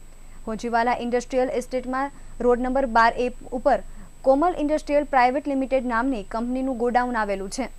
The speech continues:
આ ગોડાઉનમાં શુક્રવારની સવારે તસ્કરો ત્રાટક્યા હતા. પાછળના ભાગના ગ્રીલથી અંદર મારવામાં આવેલ તાળા કાપી કોઈ સાધનથી શટર ઊંચું કરી તસ્કરો અંદર ઘૂસ્યા હતા.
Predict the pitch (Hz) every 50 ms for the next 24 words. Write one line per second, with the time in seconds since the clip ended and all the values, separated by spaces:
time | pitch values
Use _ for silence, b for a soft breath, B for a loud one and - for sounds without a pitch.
0 | - - b b b b b b b 247 269 254 262 302 302 311 320 330 349 349
1 | 370 359 349 - 302 - 330 330 320 311 302 294 302 330 320 - 311 285 285 277
2 | 277 262 - 262 254 - - 254 240 247 240 - 233 220 214 226 208 - 202 202
3 | 208 202 - 226 - - - b b b b b b - - - 226 226 226 -
4 | 254 240 247 247 233 262 247 247 247 240 262 262 247 233 247 247 240 233 226 -
5 | 269 269 - B B B B B - 226 240 247 269 277 - - - - - -
6 | - - - - 240 240 247 247 254 254 269 269 254 247 247 254 262 247 - 247
7 | 226 233 254 277 - 262 233 233 233 285 226 190 - - - 269 269 - - 254
8 | 247 247 311 330 311 339 339 - - 254 226 262 262 - 240 254 - 269 262 -
9 | 254 269 277 220 202 - 247 240 - - 269 254 285 - - 233 247 247 262 240
10 | 233 - 233 - - 214 196 196 196 - 226 -